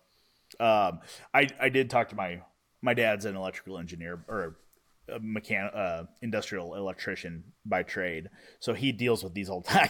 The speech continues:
<laughs> I called him last night. I'm like, "Hey, uh, so I got this V F D running." I didn't say this. "I got this V F D running, but the planer's running backwards." <laughs> I was like, "I didn't think that was possible," because with, with three-phase, you have three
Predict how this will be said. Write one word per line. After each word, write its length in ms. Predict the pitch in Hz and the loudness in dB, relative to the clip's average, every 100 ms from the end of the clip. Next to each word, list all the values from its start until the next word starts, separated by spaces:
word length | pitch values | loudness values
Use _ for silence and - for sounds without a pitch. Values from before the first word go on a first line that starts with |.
| - - | 2 -8
<laughs> 160 | - | 4
I 60 | 185 | 4
called 280 | - 151 120 | 8 6 6
him 80 | 113 | 2
last 200 | 107 - | 0 0
night. 60 | |
I'm 60 | 139 | 0
like, 100 | 160 | 6
"Hey, 320 | 247 165 98 - - - _ _ _ | 8 8 6 -6 -20 -20 _ _ _
uh, 180 | 165 165 | 8 8
so 120 | 165 | 10
I 40 | 190 | 8
got 120 | 294 | 8
this 80 | 190 | 8
V 140 | 190 | 8
F 120 | 175 | 8
D 160 | 139 156 | 6 6
running." 320 | 131 101 98 | 6 2 -2
I 60 | 98 | -4
didn't 180 | 107 - | -6 -6
say 180 | 87 | -6
this. 200 | 85 82 - - _ - | -6 -8 -10 -20 _ 6
"I 60 | |
got 60 | 349 | 6
this 80 | 220 | 8
V 100 | 208 | 8
F 100 | 160 | 8
D 160 | 190 | 8
running, 300 | 165 147 139 | 10 10 6
but 100 | 143 | 2
the 60 | 170 | 4
planer's 320 | - 220 180 | 8 10 10
running 220 | 156 139 | 8 6
backwards." 640 | 113 98 - 78 85 - - | 4 4 2 -6 -6 -8 -4
<laughs> 40 | - - - - - - - - - - - - - - - - - - | -4 -4 -6 -12 -14 -16 -12 -10 -10 -12 -14 -16 -20 -16 -12 -12 2 6
I 40 | |
was 120 | 175 | 10
like, 140 | 202 196 | 10 10
"I 80 | 226 | 10
didn't 160 | 269 | 10
think 140 | 262 220 | 8 8
that 80 | 202 | 8
was 120 | 190 | 8
possible," 520 | - 180 147 110 98 | 10 10 10 4 0
because 340 | 107 139 135 | 6 8 8
with, 280 | 139 143 - - - _ - | 8 6 4 -14 -18 _ 2
with 280 | 143 - - | 2 2 -4
three-phase, 920 | - 156 208 202 107 98 95 110 - - _ | -2 6 6 8 6 4 2 -2 -8 -18 _
you 160 | 135 147 | 6 8
have 100 | 135 | 8
three 520 | - 127 131 131 127 | 0 -2 2 4 4